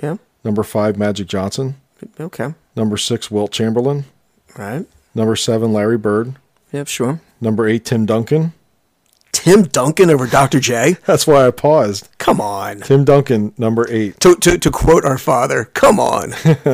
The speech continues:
Speaker 2: <laughs> Number nine, Kobe.
Speaker 1: Then Doctor J.
Speaker 2: That's, yeah.
Speaker 1: All right.
Speaker 2: Number ten, Shaquille O'Neal.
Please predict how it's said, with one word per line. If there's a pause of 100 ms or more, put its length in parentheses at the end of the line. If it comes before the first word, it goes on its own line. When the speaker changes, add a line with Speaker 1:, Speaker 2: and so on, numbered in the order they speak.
Speaker 2:
<laughs>
Number
nine,
Kobe. (1300)
Speaker 1:
Then
Doctor
J. (400)
Speaker 2:
That's,
yeah. (180)
Speaker 1:
All
right.
Speaker 2:
Number
ten,
Shaquille
O'Neal.